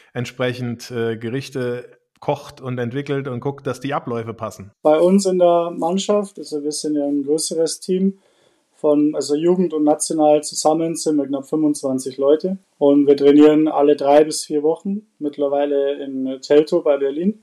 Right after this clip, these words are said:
Speaker 2: Ähm, haben wir eine eigene Trainingsküche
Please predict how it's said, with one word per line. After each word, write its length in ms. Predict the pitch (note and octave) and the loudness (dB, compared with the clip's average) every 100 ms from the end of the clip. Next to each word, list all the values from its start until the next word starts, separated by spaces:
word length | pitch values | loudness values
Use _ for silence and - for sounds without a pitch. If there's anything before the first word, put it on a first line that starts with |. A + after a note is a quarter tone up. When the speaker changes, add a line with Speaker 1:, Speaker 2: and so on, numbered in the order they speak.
| _ | _
Speaker 2:
Ähm, 480 | - C#3 C3+ C#3 C#3+ | -4 -2 0 0 0
haben 120 | C#3+ | 2
wir 180 | C#3+ C#3 | 2 2
eine 440 | C#3+ C#3+ C#3+ C3+ C#3 | 2 2 2 2 2
eigene 420 | C#3 C#3+ C#3 C3+ | 2 4 2 2
Trainingsküche 800 | C3+ E3+ E3+ - F#3 F3 F#3 | 2 2 2 -2 -4 -2 -4